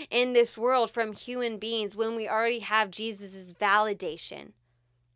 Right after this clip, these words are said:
I want you to experience the love of God right now as he's holding you,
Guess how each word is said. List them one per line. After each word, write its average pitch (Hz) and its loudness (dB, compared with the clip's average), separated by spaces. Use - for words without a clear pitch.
I 226 0
want 233 0
you 262 -6
to 247 0
experience 247 -4
the 220 -4
love 208 0
of 202 -8
God 202 -2
right 202 -2
now 190 -2
as 190 -6
he's 190 -14
holding 190 -8
you, 185 -12